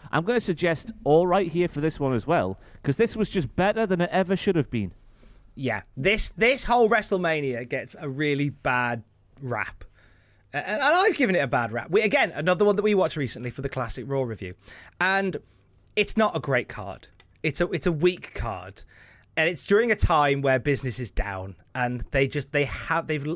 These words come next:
Speaker 2: they're lacking that, that ignition fuel. Um,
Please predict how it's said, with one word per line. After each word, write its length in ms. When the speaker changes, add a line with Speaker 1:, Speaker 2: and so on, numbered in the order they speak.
Speaker 2:
they're 160
lacking 640
that, 260
that 200
ignition 680
fuel. 440
Um, 300